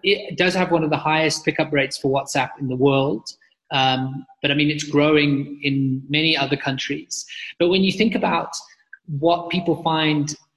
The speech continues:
as reliable and what people find as, as news that they can kind of trust, um, they're more likely to find, um, to trust something that comes from someone that they know, right? So if they're,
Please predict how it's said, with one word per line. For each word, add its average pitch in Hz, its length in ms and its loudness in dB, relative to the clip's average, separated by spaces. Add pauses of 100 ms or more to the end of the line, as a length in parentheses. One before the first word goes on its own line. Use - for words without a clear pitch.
as 135 420 -2 (280)
reliable 139 1040 0
and 147 140 2
what 156 180 0
people 151 220 -2
find 143 300 0
as, 127 160 -4 (240)
as 135 220 0
news 151 340 4
that 147 120 -2
they 143 120 0
can 143 200 -4
kind 139 200 -2
of 120 100 -6
trust, - 680 -2 (460)
um, 147 380 0
they're 175 240 2
more 196 240 4
likely 151 720 2 (140)
to 147 80 0
find, 160 560 0 (180)
um, 143 300 0
to 151 100 -4
trust 208 300 -2
something 165 240 0
that 151 120 -2
comes 170 260 -2
from 156 140 0
someone 160 340 0
that 160 120 0
they 175 100 2
know, 190 380 0 (460)
right? 139 240 0
So 160 420 0 (160)
if 160 160 -4
they're, 175 380 2